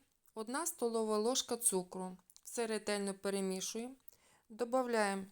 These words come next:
шістсот мілілітрів теплої водички, три столові ложки олії, сто грам зернят соняшника.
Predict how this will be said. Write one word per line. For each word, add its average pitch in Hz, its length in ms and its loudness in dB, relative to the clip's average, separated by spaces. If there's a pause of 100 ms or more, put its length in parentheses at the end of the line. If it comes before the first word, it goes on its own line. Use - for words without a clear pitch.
(100)
шістсот 247 640 2 (160)
мілілітрів 208 800 -2
теплої 196 540 0
водички, 196 800 -2 (680)
три 294 220 -2
столові 202 520 0
ложки 190 600 0 (180)
олії, 202 720 -2 (1200)
сто 254 380 2
грам 196 440 2 (120)
зернят 185 680 2
соняшника. 226 1080 0